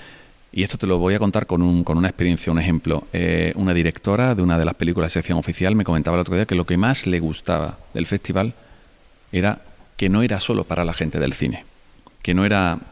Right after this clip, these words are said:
eh, como un, un círculo cerrado, sino que incluso la parte festiva, que también la tenemos, del festival, era, estaba abierta a la ciudadanía. Es un festival de puertas abiertas que no solo está destinado al público cinéfilo, sino también a la ciudad. De hecho, este año estamos haciendo conciertos y otras actividades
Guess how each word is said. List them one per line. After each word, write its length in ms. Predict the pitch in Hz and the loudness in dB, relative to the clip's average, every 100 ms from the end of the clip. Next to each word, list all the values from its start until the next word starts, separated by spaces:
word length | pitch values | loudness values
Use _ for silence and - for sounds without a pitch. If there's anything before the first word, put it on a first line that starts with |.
| - - | -12 -6
eh, 260 | 82 78 - | -4 -4 -8
como 260 | - 90 82 | -4 -2 0
un, 280 | 110 104 - | 2 0 0
un 220 | 107 104 | -2 -2
círculo 400 | - 104 - 90 | -2 -4 -2 -4
cerrado, 440 | - - 87 71 50 | -4 -2 -2 -2 -6
sino 300 | - 73 80 | -4 -4 -2
que 160 | 85 | -2
incluso 380 | 87 90 85 82 | 0 -2 -2 -2
la 80 | 76 | -2
parte 260 | 82 82 | -2 -4
festiva, 400 | 90 92 - 156 | -6 -6 -2 0
que 120 | 101 78 | 0 0
también 180 | 80 | 0
la 100 | 78 | 0
tenemos, 400 | 76 82 120 131 | 0 0 2 2
del 140 | 92 82 | 0 -2
festival, 500 | 87 - 92 120 147 - - - | -4 -2 0 0 -2 -8 -20 -6
era, 300 | 90 101 - - | -2 0 -2 -6
estaba 300 | 90 101 101 | -6 -2 0
abierta 340 | 92 127 - | 2 0 0
a 40 | 73 | -2
la 100 | - | 0
ciudadanía. 600 | 95 78 76 78 69 - | 0 2 2 2 0 0
Es 60 | |
un 120 | 87 85 | 0 0
festival 340 | 85 95 101 | -2 0 0
de 80 | 78 | 0
puertas 300 | 80 - 90 | -2 -2 -2
abiertas 580 | 101 131 147 180 - - - - - - - - | 0 0 0 -2 -2 -16 -20 -20 -20 -20 -20 -12
que 280 | - 87 85 | 0 0 0
no 180 | 92 87 | 0 0
solo 440 | - 98 92 87 - | 0 0 2 0 -2
está 260 | - 98 | -6 -2
destinado 380 | 90 - 90 87 | -2 0 0 2
al 100 | 78 | 0
público 380 | - 80 80 85 | -2 -2 -2 -2
cinéfilo, 480 | 95 175 - - - | 0 0 0 -6 -4
sino 240 | 80 73 | -2 -2
también 280 | 71 82 85 | -2 -2 -2
a 40 | |
la 100 | 80 | -2
ciudad. 320 | - 98 160 82 | -2 0 0 0
De 60 | |
hecho, 160 | 80 82 | -2 -6
este 140 | - | -2
año 100 | 78 | -2
estamos 280 | 80 78 76 | -2 -2 -2
haciendo 260 | 80 82 82 | 0 0 0
conciertos 480 | 85 - 143 135 | -2 0 -2 0
y 40 | 85 | -2
otras 200 | - 87 | 0 -2
actividades 640 | - 90 87 101 131 147 | 0 0 2 2 0 -2